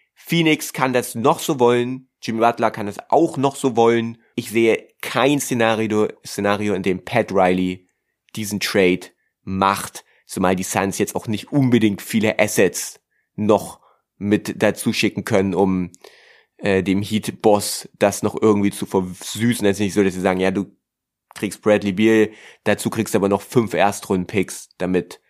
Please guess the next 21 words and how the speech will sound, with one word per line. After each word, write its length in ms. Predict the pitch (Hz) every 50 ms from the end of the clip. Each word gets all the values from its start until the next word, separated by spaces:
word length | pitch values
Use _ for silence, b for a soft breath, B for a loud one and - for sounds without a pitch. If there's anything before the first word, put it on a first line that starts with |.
| b b b b b b b b -
für 140 | - 214
dich 160 | 202 101 - -
da 140 | - 92
auch 160 | 76 98 - 107
was 100 | 101 -
bei 80 | 104
rausspringt. 380 | 92 87 90 90 - - 98 82
Also 160 | 85 - -
auch 100 | - -
das 260 | - - 92 92 -
ist 140 | - 92 -
ja 100 | 104 92
nicht 200 | 90 90 - -
mal 160 | 92 90 80
irgendwie 260 | - 98 95 92 90
im 100 | 92 90
Bereich 240 | 92 98 90 92 95
des 140 | - - -
Möglichen. 340 | 101 95 92 - 92 - 95
Von 160 | - 95 90
daher, 440 | 87 87 90 92 90 87 85 -